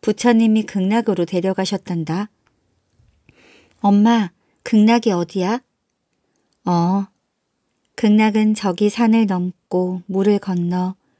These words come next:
한참을 가다 보면 무지개가 나오는데 그 위 하늘나라에 있단다." "그럼 아버지는 하늘나라에 어떻게 올라갔어?"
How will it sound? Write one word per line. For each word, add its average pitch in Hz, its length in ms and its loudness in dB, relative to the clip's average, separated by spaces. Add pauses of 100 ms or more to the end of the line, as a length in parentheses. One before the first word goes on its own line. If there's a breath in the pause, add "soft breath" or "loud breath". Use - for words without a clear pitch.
(300)
한참을 220 580 2
가다 196 340 -4
보면 180 580 -4 (140)
무지개가 208 640 2
나오는데 175 680 -4 (580)
그 202 220 2
위 208 140 4
하늘나라에 185 760 0
있단다." 170 600 -6 (880)
"그럼 214 320 2
아버지는 214 640 0
하늘나라에 233 720 2
어떻게 165 420 -4
올라갔어?" 208 680 0